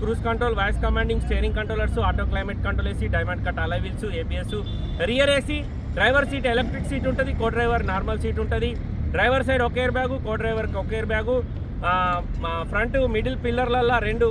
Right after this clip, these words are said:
అటొకటి ఇటొకటి రెండు ఎయిర్ బ్యాగులు వస్తాయి, రెండు సీట్లల్లా, ఆ, కో డ్రైవర్ సీట్లో ఒక ఎయిర్ బ్యాగు, డ్రైవర్ సీట్లో ఒక ఎయిర్ బ్యాగ్ ఉంటది. గ్రే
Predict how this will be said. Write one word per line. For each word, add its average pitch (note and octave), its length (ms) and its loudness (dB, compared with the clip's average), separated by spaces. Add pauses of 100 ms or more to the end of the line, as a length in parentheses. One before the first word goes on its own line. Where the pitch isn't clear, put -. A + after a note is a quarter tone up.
(200)
అటొకటి A3+ 340 -2
ఇటొకటి A3 320 -2
రెండు F#3+ 180 -4
ఎయిర్ G3 160 -4
బ్యాగులు G#3 240 -2
వస్తాయి, A3+ 320 -2
రెండు F#3 260 -4
సీట్లల్లా, F#3+ 440 -2 (440)
ఆ, D#3 40 0 (120)
కో A#3 140 -2
డ్రైవర్ A3 320 0
సీట్లో G#3+ 240 -4
ఒక G#3 120 -2
ఎయిర్ G#3 160 -4
బ్యాగు, G3+ 200 0 (100)
డ్రైవర్ F3 320 0
సీట్లో - 240 -4
ఒక D#3+ 120 -4
ఎయిర్ D3 160 -4
బ్యాగ్ D#3 200 -2
ఉంటది. D#3+ 220 -4 (100)
గ్రే F#3 120 -4